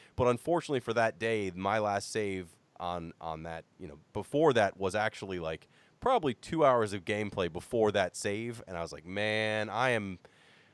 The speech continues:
I am not interested in going through that again for this. I really, really wanna figure it out." And I did find one of my, my, uh, parasite powers did make this doable,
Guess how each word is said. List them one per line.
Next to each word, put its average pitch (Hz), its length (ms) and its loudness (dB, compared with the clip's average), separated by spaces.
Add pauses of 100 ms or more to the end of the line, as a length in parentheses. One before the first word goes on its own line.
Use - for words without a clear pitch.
(140)
I 98 120 -4
am 90 120 -4
not 110 260 4
interested 110 400 -2
in 104 100 -2
going 107 200 2
through 104 140 -6
that 107 180 4
again 104 220 -4
for 104 120 -12
this. 104 260 -2
I 90 60 -2
really, 110 380 -4
really 110 200 -2
wanna 104 180 0
figure 101 240 -6
it 98 60 -2
out." 98 180 2
And 151 100 4
I 175 100 6
did 185 220 2
find 139 420 0 (260)
one 127 280 4
of 123 100 0
my, 107 540 -2
my, 87 440 -8 (320)
uh, 67 240 -20 (1300)
parasite 120 540 2
powers 85 520 -4 (420)
did 185 220 4
make 170 240 -2
this 131 200 -4
doable, 90 500 -2